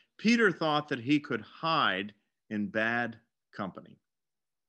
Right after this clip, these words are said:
Ultimately, that's really what led to his denial. If Peter had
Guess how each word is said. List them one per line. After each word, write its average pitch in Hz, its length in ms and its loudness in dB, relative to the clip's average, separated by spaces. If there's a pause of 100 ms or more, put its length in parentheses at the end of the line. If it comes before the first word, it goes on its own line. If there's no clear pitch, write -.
(560)
Ultimately, 185 440 4
that's 185 480 2
really 165 280 6
what 131 240 0
led 135 300 2
to 113 140 -4
his 113 320 0
denial. 113 480 2
If 147 200 0
Peter 247 380 4
had 165 320 4